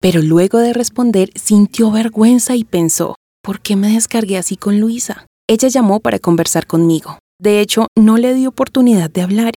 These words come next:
y seguramente también la desanimé. Fran se siente tan mal que ora diciendo, "Dios, tú eres mi consejero maravilloso, mi amigo, y a ti es a quien debo acudir cuando me siento desanimada, no a la pobre Luisa".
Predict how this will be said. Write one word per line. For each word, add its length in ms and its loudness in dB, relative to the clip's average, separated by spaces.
y 80 -2
seguramente 840 0
también 500 0
la 140 2
desanimé. 640 0
Fran 280 0
se 140 0
siente 380 0
tan 420 0
mal 320 2
que 200 0
ora 240 2
diciendo, 560 -2
"Dios, 600 -2
tú 180 4
eres 300 0
mi 140 2
consejero 580 0
maravilloso, 840 -2
mi 220 2
amigo, 560 4
y 140 2
a 100 -4
ti 320 0
es 160 0
a 40 -2
quien 300 2
debo 240 2
acudir 460 -2
cuando 240 -2
me 120 -2
siento 380 -4
desanimada, 720 -2
no 200 2
a 20 0
la 140 0
pobre 340 0
Luisa". 480 -2